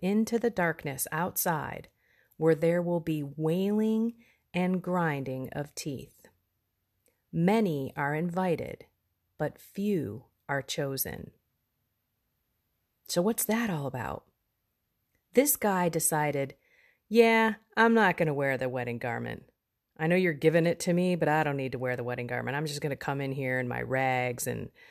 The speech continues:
and that's like, you don't enter the kingdom of heaven without being a pure soul, without being sinless, without going through purgatory and being purified. And so he's sitting there trying to get in, and it's like, "Uh-uh.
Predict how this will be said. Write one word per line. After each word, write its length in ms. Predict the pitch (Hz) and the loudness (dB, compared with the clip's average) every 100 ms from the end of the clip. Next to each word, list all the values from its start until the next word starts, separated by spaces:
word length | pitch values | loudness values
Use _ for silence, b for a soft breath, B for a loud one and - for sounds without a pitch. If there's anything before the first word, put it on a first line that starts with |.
| B B B B _ _ _ - | B B B B _ _ _ 0
and 100 | 156 | 4
that's 360 | 160 165 - | 6 4 2
like, 260 | 147 131 - | 0 -2 -2
you 140 | 165 | 2
don't 260 | 185 165 - | 4 2 0
enter 380 | 151 160 165 147 | -2 0 0 -2
the 100 | 120 | -4
kingdom 400 | - 156 147 135 | -4 -2 -2 -4
of 120 | 120 | -6
heaven 500 | - 151 143 127 120 | -4 -2 -2 -6 -8
without 580 | 131 - 151 151 151 - | -8 -8 -4 -2 -2 -2
being 220 | 143 131 | -4 -4
a 60 | |
pure 540 | 123 - 151 151 147 131 | -6 -8 -2 0 0 -2
soul, 560 | - 143 135 127 113 | -4 -2 -2 -2 -2
without 600 | - 131 - 147 147 - | -4 -6 -4 0 2 2
being 360 | - 143 131 143 | 0 -2 -2 -4
sinless, 960 | - - - 147 147 131 - - - - - B B B | 0 2 2 2 0 -4 -6 0 2 2 -2 B B B
without 400 | 165 160 151 160 | -2 2 2 4
going 400 | 165 156 160 151 | 4 6 4 0
through 180 | - 143 | -2 -6
purgatory 760 | - 170 160 156 - 139 127 131 | -2 0 2 0 -2 -2 -2 -4
and 120 | 135 | -6
being 280 | 151 139 123 | -4 -4 -6
purified. 800 | - 180 180 - - - - - _ _ _ _ _ _ _ _ | -2 0 0 -4 -10 -10 -14 -16 _ _ _ _ _ _ _ _
And 80 | 156 | -4
so 140 | - 151 | 0 4
he's 220 | 180 165 | 4 2
sitting 280 | - - 160 | 2 0 0
there 180 | 135 | -2
trying 300 | 127 165 156 | 0 2 2
to 60 | 143 | 0
get 180 | 147 147 | 0 2
in, 200 | 170 160 | 4 2
and 120 | 135 | 0
it's 120 | 120 | -2
like, 160 | 135 131 | -2 -2
"Uh-uh. 540 | 180 190 170 139 120 | -2 -2 0 0 -2